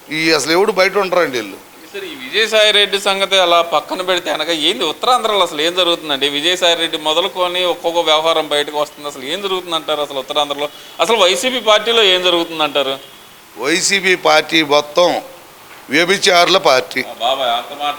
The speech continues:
Speaker 2: కరెక్ట్ కాదు.
Speaker 1: మాకు మాటమే లేదండి, వ్యభిచారుల పార్టీ. మీకు తెలియదు కదా,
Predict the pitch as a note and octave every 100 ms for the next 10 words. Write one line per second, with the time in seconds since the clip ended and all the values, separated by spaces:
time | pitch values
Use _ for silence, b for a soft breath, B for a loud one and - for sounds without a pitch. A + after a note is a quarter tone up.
0 | - C3 B2 - - C#3+ D#3 F3 B3 C#4
1 | C#4+ C#4 A#3 F#3+ B2+ C3 C3+ F3 A3 G#3+
2 | G#3+ A3 G#3 D#3 C3+ - C3 - - -
3 | - - - D3 A3+ A#3+ G#3 A3+ B3 A#3+
4 | G#3+ G3+ A#3